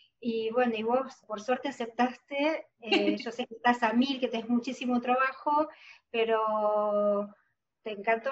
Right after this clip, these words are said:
Speaker 1: la propuesta, y bueno, y a partir de ahí se te ocurrió hacer cursos básicos como para que empiecen a aprender desde cero.
Speaker 2: Ujú.
Speaker 1: Eh, empezamos en abril,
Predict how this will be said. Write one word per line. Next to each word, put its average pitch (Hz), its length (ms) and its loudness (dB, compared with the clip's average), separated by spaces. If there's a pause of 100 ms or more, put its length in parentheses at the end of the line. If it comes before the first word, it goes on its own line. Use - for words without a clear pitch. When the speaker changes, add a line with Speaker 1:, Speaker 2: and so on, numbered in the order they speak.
(120)
Speaker 1:
la 269 140 2
propuesta, 302 640 2
y 330 40 -2
bueno, 269 320 0
y 214 60 0
a 208 100 0
partir 269 380 -4
de 277 80 -6
ahí 311 480 0 (540)
se 214 180 -12
te 214 80 -6
ocurrió 226 320 2
hacer 247 300 0
cursos 247 360 -2
básicos 294 540 0
como 226 260 -6
para 214 200 -2
que 214 120 -10
empiecen 226 500 -4
a 214 40 -4
aprender 214 380 -10
desde 214 260 -10
cero. 311 560 0 (280)
Speaker 2:
Ujú. 226 460 -10
Speaker 1:
Eh, 214 460 -4
empezamos 233 560 0
en 226 120 -2
abril, 294 680 2